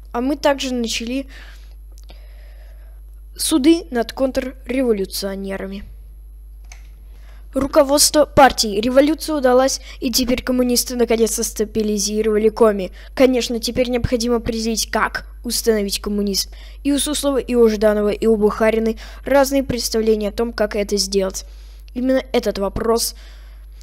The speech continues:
за обедом обсуждали три политика. Честно говоря, я думаю, что у Жданова есть видение. Я чувствую, что его страсть может хорошо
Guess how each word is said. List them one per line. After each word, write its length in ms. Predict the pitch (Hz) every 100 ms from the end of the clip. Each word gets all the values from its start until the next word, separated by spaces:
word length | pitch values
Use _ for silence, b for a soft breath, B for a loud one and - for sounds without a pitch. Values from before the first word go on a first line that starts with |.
| b
за 300 | 233 214 226
обедом 400 | 214 226 226 226
обсуждали 640 | - - 208 202 208 208
три 240 | 202 202 208
политика. 520 | 208 208 - - - -
Честно 420 | - 349 330 269
говоря, 420 | 247 254 269 359
я 380 | 294 233 226 269
думаю, 240 | 302 294
что 220 | 269 277
у 60 | 254
Жданова 400 | 226 240 247 240
есть 400 | 233 226 - -
видение. 560 | 208 214 190 190 190 190 b b b b b
Я 200 | - 254
чувствую, 380 | 240 285 - 311
что 200 | 294 -
его 220 | 262 233
страсть 580 | 226 - 220 214 220 226
может 320 | 240 233 233
хорошо 720 | - 233 233 233 - 254 269